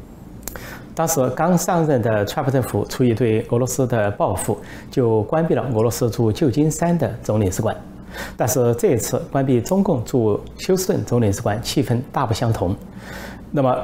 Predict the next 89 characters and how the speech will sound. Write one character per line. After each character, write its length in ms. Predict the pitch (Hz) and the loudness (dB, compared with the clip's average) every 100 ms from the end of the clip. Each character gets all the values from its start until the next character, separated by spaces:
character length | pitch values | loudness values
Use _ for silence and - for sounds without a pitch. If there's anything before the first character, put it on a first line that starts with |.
| - | -6
除 200 | - 165 | -4 0
了 200 | 151 120 - | 2 2 2
外 140 | 147 | 2
交 200 | 131 139 | 2 0
方 120 | 139 156 | 0 0
面 60 | |
的 80 | 110 | 2
争 160 | 110 165 | 2 2
执 100 | 143 | 2
之 140 | 110 | 0
外， 180 | 139 139 - - | 0 -2 -6 -2
美 240 | 127 104 | 0 2
国 200 | 127 135 | 2 0
国 160 | 131 131 | 2 2
务 100 | 180 | 2
院 160 | 131 | 0
所 180 | - 101 | 0 -2
说 140 | - | 0
的 60 | 117 | 0
话 180 | 131 110 | 0 -2
是 240 | - 107 - | 0 0 2
意 60 | |
味 120 | 117 104 | 2 2
深 180 | 160 | 2
长， 240 | 170 - 90 - - - | 0 -2 -6 -10 -16 -14
说 280 | - 131 123 | -2 2 2
出 200 | 123 147 | 2 2
于 120 | 143 | 2
对 200 | 120 131 | 4 0
知 260 | 127 208 226 | 0 2 2
识 220 | - 135 | 2 -2
产 300 | 107 - 90 | -2 -2 -4
权 120 | - - | -2 0
的 80 | |
保 200 | 131 85 | 0 -2
护 180 | 92 127 | -2 0
和 100 | 113 | 0
美 140 | 110 92 | 2 0
国 240 | 104 101 - - - - | 0 -2 -6 -16 -14 -2
国 160 | 127 | 0
民 160 | 156 120 | 2 0
个 180 | - 190 | 0 0
人 140 | 104 | 2
信 240 | - 180 107 | 2 0 0
息 200 | - 180 | 0 0
的 60 | |
保 140 | 123 90 | 0 -4
护。 200 | - - - - - | -6 -6 -10 -14 -2
那 120 | 160 | 2
美 120 | 123 | 2
国 140 | 120 156 | 2 2
国 140 | 151 | 2
民 100 | 147 | 0
的 60 | 120 | 2
个 100 | 139 | 0
人 100 | 110 | 2
信 160 | 147 | 0
息， 300 | 110 175 180 - 143 | 0 0 -2 -2 -4
那 120 | 110 - - | -2 -4 -8
可 140 | - | -2
能 100 | 98 | 2
就 100 | 117 | 2
是 140 | 113 107 | 2 0
指 180 | - 92 - - | -2 -4 -6 -4
美 160 | 113 95 | 0 2
国 200 | 107 107 | 2 0
外 100 | 143 | 0
交 100 | 123 | 0
官 200 | 123 139 | 0 0
和 180 | 151 - | -2 -2
他 100 | 98 | 0
们 80 | 110 | 0
的 60 | 104 | 0
家 160 | 117 | -2
属 160 | 113 98 | 0 0
的 100 | 98 | 0
D 200 | - 143 | 2 2
N 60 | 139 | 2
A 200 | 170 175 | 2 0
信 180 | - 139 | 0 -2
息 160 | - | 0
不 140 | 113 131 | 0 0
能 120 | 107 | 2
落 120 | 110 | 2
入 160 | 101 95 | 0 0
中 200 | 139 143 | 0 0
共 200 | 143 98 | 0 0
之 120 | 120 | 0
手。 200 | 110 | 0